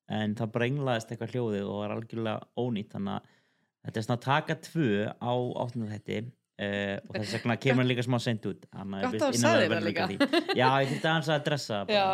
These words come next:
Speaker 2: það þurfum við ekki að, að setja upp eitthvað leikrit, sko.
Speaker 1: Nei, nákvæmlega. En við ætlum að reyna okkur besta til þess að, hérna, láta eins og við höfum aldrei talað um þetta áður. Sem ég held að sé hlæði, já, maður er alltaf til í að tala um Survivor.
Speaker 2: Já,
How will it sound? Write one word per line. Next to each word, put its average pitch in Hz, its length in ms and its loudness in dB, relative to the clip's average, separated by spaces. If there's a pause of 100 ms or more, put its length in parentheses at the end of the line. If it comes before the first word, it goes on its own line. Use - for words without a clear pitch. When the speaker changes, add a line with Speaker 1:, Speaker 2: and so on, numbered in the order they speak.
Speaker 2:
það 220 160 -4
þurfum 269 240 -2
við 247 80 0
ekki 240 160 -2
að, 220 160 2 (220)
að 214 180 -2
setja 233 240 -2
upp - 80 -6
eitthvað 214 240 0
leikrit, 220 320 -4
sko. - 160 -6
Speaker 1:
Nei, 107 160 2
nákvæmlega. 98 480 -10 (540)
En 107 260 2
við 117 240 2
ætlum 131 220 0
að - 20 0
reyna 156 220 2
okkur 139 100 -2
besta 143 240 -2
til 131 140 -2
þess 123 180 -2
að, 117 220 -2
hérna, 107 320 -6 (640)
láta 110 480 -4
eins 110 260 -6
og 113 80 -4
við 104 60 -2
höfum 110 100 -2
aldrei 135 320 -4
talað 107 160 -8
um - 80 -10
þetta 107 160 -12
áður. - 80 -20 (480)
Sem 285 160 2
ég 127 80 4
held 139 160 0
að 127 80 -6
sé 120 80 -4
hlæði, 107 380 -4
já, - 80 -10
maður 110 260 -2
er 123 80 0
alltaf 123 220 -8
til 117 80 -2
í - 20 -2
að 104 140 -6
tala 107 180 -6
um - 240 -6
Survivor. 107 240 -2
Speaker 2:
Já, 151 400 -6